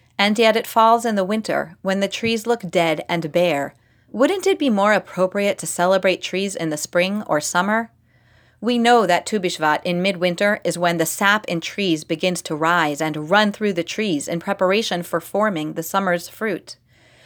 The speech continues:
This process is silent and invisible. Even to a careful observer, the tree still looks bare and dead. Yet inside there is movement and growth, which will in time lead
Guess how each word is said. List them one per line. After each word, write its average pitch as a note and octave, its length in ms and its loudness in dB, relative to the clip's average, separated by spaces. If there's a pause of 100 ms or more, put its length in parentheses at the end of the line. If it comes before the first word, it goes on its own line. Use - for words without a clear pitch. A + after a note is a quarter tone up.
(180)
This A#3 200 4
process B3+ 540 2
is G3+ 180 -2
silent G#3+ 520 0
and F#3+ 220 -2
invisible. F3 640 -2 (380)
Even E4 320 -2
to D4+ 100 0
a C#4+ 80 4
careful C4+ 460 2
observer, F3+ 640 0
the G3 100 -4
tree A#3+ 320 -4
still G#3+ 400 0
looks G#3 340 -4
bare F3+ 400 4
and E3+ 220 -2
dead. D#3+ 380 0 (540)
Yet G#3+ 240 4
inside A#3 600 4
there G#3 140 2
is F#3 160 4
movement G3 540 -2
and F3+ 200 -2
growth, F#3+ 520 0 (300)
which G3+ 220 0
will A3 220 4
in F3 180 0
time F#3+ 540 0
lead G3 360 -2